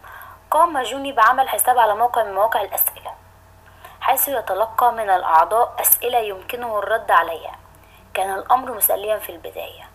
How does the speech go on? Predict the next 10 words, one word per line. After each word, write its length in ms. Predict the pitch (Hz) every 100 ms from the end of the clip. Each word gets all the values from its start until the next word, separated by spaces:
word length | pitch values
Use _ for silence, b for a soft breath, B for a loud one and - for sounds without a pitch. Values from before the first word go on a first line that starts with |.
| - - -
حتى 540 | 170 175 - 185 170
بدأ 500 | 180 202 233 190 -
أحد 240 | - 214
الأعضاء 600 | 196 - 160 170 190 202
في 280 | - 185 -
إرسال 460 | 165 - 202 202 185
رسائل 480 | 175 196 196 190 185
غير 320 | 180 185 190
لائقة 520 | 185 170 - 190 214
إليه 400 | 214 214 170 -